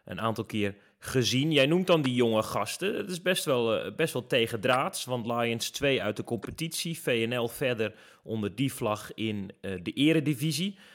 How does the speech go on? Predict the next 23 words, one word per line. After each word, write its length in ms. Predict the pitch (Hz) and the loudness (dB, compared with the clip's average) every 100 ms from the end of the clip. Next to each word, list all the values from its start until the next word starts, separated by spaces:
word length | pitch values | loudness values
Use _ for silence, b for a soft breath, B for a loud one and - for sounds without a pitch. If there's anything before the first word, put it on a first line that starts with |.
| B B | B B
Dan 140 | 110 | -4
maken 360 | 110 110 - - | -2 -2 0 4
Euze, 560 | 139 143 135 139 131 | 6 6 4 2 0
Leunissen, 720 | 104 120 135 135 131 143 - | 4 8 8 6 2 -2 -2
eh, 320 | 98 104 95 92 | -4 -4 -4 -6
die 140 | 120 | -6
maken 300 | 117 107 110 | -4 -4 -2
dan 160 | 101 95 | -4 -4
de 60 | |
stap 380 | 98 - 113 - B B B | -4 -2 -2 -2 B B B
naar 140 | 107 107 | -4 -2
dat 140 | 104 | -2
eerste 440 | - 120 120 - 151 | 0 2 2 2 0
van, 360 | 147 143 - - | 2 0 -2 -12
van 320 | - 143 139 | -6 0 2
Lions. 480 | 135 139 143 156 170 | 6 6 6 4 0
Hoe 120 | 165 | 0
verklaar 420 | 156 - 165 147 151 | 0 0 4 6 6
je 80 | |
dan 200 | 143 147 | 6 2
toch, 440 | - 165 156 - b b b b | 4 4 4 0 b b b b
eh, 300 | 131 131 131 - | 0 2 2 2
nou, 280 | 156 98 | 2 2